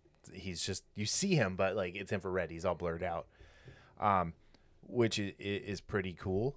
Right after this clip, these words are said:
Um, and then he does this great thing where he pulls <laughs> out a fire extinguisher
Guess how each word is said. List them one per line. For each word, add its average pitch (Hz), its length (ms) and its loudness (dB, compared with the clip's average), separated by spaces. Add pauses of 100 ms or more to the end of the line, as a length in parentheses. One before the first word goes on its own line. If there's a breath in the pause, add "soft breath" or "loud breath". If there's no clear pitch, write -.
(160)
Um, 101 460 6 (480 soft breath)
and 127 260 6
then 127 460 6
he - 260 -4
does 147 500 2 (140)
this 131 220 -4
great 143 520 2
thing 92 460 2
where 87 380 2
he 98 340 -6 (200)
pulls 117 280 2
<laughs> - 0 -
out 123 160 -4 (140)
a - 40 -14
fire 104 400 0
extinguisher 78 760 -8